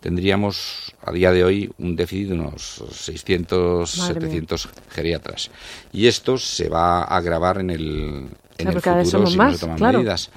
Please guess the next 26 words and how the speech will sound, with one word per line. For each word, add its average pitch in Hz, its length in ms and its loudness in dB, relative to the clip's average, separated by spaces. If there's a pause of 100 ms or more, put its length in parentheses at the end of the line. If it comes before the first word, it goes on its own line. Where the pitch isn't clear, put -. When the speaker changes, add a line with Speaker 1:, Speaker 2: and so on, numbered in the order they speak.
Speaker 2:
mayores, 180 560 6
quiero 185 200 0
Speaker 1:
Claro, 113 140 6
Speaker 2:
decir. - 280 0
Speaker 1:
y 101 80 2
el 92 100 2
problema 123 340 2
de 143 80 4
esto 143 320 2
es 135 120 0
fundamentalmente 127 840 0
que 104 240 2
ahora 98 160 4
mismo, 113 500 0 (360)
estuve 90 340 0
mirando 90 320 -2
los 76 160 -6
números 87 320 -4
en 85 60 -6
estos 90 260 -6
días, 101 420 -2
bueno, 92 380 -4
eh, 82 500 -6
las - 140 -10
plazas 92 400 -4
mir 104 240 -2